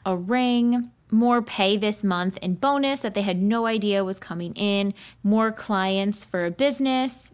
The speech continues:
three this week alone. Community was on this person's list, and they ran into so many old friends this past week, aligning them on their path. The perfect accountability buddy. I love that.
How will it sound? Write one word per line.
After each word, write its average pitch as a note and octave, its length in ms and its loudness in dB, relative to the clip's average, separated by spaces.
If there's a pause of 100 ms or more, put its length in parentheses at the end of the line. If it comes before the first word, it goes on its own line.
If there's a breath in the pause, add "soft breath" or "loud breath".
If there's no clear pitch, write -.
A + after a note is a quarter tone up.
(100)
three A3+ 540 0
this F#3+ 300 -4
week E3+ 260 -4
alone. A3 760 2 (180)
Community B3+ 540 4
was A3+ 160 0
on A3 160 2
this G#3 140 0
person's G#3 480 0
list, G3 280 0
and G3 140 0
they F#3+ 180 2
ran G3 400 -2
into G3 220 -2
so C#4+ 320 0
many C4 240 0
old G3+ 240 -2
friends G3+ 320 0
this F#3+ 160 -6
past - 400 -4
week, F3+ 420 -4 (160)
aligning F#3 540 0
them F3+ 180 -4
on F#3 140 -8
their - 120 -8
path. B3+ 580 -2 (280 soft breath)
The G#3 260 2
perfect A3 640 -2
accountability G#3+ 760 0
buddy. B3 400 0
I F3+ 120 -8
love F#3 360 -4
that. F3+ 340 -2